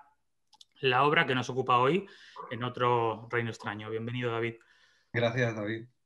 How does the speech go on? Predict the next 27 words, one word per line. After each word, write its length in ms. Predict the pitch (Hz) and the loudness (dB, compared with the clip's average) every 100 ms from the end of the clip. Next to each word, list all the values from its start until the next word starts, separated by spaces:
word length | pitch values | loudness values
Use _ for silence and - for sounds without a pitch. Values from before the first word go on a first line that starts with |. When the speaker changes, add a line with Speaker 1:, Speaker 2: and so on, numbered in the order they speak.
| _ _ _ _ - - _ | _ _ _ _ -20 -20 _
Speaker 1:
Irene 280 | 135 143 160 | 2 2 2
Serrano 520 | 180 160 180 190 196 | 2 4 4 6 4
es 140 | 190 | 2
una 200 | 165 160 | 0 2
de 60 | 156 | 2
las 240 | 143 143 | 2 0
actrices, 720 | 151 - 156 160 170 151 151 - | -6 -2 -2 0 2 2 2 -4
eh, 640 | 131 127 120 120 117 117 | -2 0 0 0 -2 -4
de 80 | - | 0
la 140 | 127 127 | 2 4
pieza 340 | 214 233 214 | 2 4 2
y 40 | 208 | 2
tiene 200 | 160 160 | 2 2
una 100 | 151 | 2
la-, 240 | 147 143 | 2 0
larga 420 | 143 160 196 196 | -2 0 2 0
trayectoria 720 | 190 165 147 - 165 170 170 175 | 2 2 2 0 0 2 2 2
como 180 | 135 | -2
intérprete 580 | 123 131 147 160 - 165 | -2 0 0 0 0 0
de 140 | 147 120 | 2 2
la 400 | 113 113 110 107 | 2 4 2 0
compañía 420 | 127 127 127 127 | -2 -2 0 0
nacio-, 320 | 123 117 139 | 0 -4 -8
en 120 | 139 123 | -4 -2
la 100 | 123 | -2
Compañía 400 | 120 120 123 123 | -2 -2 -2 -2
Nacional 680 | 120 - 120 120 117 113 | -2 -4 0 0 0 -4